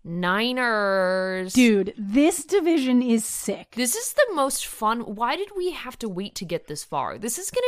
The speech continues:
Speaker 1: be
Speaker 2: Because
Speaker 1: so
Speaker 2: we
Speaker 1: much fun.
Speaker 2: 'Cause we're getting our second wind in the back half here to talk about the N F C West.
Speaker 1: Oh my God. I, I know you're bullish on the Cardinals. I don't know if you have a pitch there, but, um, you were really excited about the,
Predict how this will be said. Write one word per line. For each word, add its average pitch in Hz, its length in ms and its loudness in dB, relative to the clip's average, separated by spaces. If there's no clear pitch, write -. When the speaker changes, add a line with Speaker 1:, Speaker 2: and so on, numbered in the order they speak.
Speaker 1:
be 453 60 0
Speaker 2:
Because 427 240 4
Speaker 1:
so 208 100 0
Speaker 2:
we 226 120 2
Speaker 1:
much 247 200 -4
fun. 175 420 -4
Speaker 2:
'Cause 262 180 -6
we're 277 60 0
getting 294 240 6
our 277 80 4
second 269 400 0
wind 269 240 4
in 196 80 0
the 202 40 -4
back 220 280 0
half 277 240 -2
here 180 180 -6
to 180 80 -6
talk 196 240 -6
about 196 240 -6
the 208 60 -8
N 202 160 -6
F 208 100 -8
C 208 320 -6
West. - 580 -8
Speaker 1:
Oh 403 220 0
my 214 140 -6
God. 269 400 0
I, 262 240 -2
I 269 140 0
know 302 120 -2
you're 381 200 2
bullish 277 400 -2
on 254 120 -4
the 214 80 -6
Cardinals. 226 540 -4
I 202 80 -4
don't 214 100 -4
know 226 100 -2
if 220 120 -8
you 220 80 -2
have 220 140 -2
a 185 80 -2
pitch - 380 -6
there, 175 340 0
but, 180 400 0
um, 175 360 -4
you 196 160 -6
were 359 160 -2
really 240 280 -4
excited 220 500 -4
about 175 380 -2
the, 160 320 -4